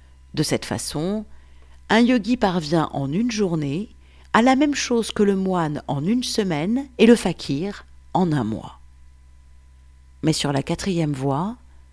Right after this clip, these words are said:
la connaissance est encore plus exacte et plus parfaite. L'homme qui la suit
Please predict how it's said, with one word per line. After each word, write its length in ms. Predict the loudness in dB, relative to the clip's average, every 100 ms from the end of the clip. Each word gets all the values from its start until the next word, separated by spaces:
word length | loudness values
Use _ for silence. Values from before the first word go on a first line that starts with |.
| -20 -20 -20 -10 -2
la 120 | 0
connaissance 920 | 2 0 0 -2 -6 -6 -6 -10 -14 -18 -20 -12 -6
est 180 | -2 -2
encore 300 | -2 -6 -6
plus 320 | -6 -4 -4
exacte 600 | -4 0 -2 -2 -14 -14 -14 -20 -20 -10 -6
et 60 |
plus 180 | -4 -2
parfaite. 720 | -4 -6 -8 -12 -14 -18 -18 -20 -20 -20 -20 -20 -20 -20 -20 -20 -12 2
L'homme 380 | 6 6 4 -2
qui 180 | -2 0
la 140 | 0
suit 520 | -2 -8 -8 -8 -10